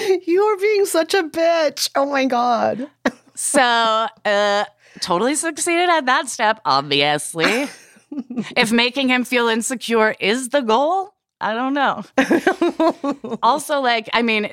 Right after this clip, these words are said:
Speaker 2: that step didn't make much sense, probably 'cause, like,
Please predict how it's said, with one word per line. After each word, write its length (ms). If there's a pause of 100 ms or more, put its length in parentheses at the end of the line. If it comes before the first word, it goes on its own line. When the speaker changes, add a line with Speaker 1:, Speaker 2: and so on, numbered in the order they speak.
(180)
Speaker 2:
that 200
step 240
didn't 160
make 180
much 200
sense, 480
probably 360
'cause, 220
like, 220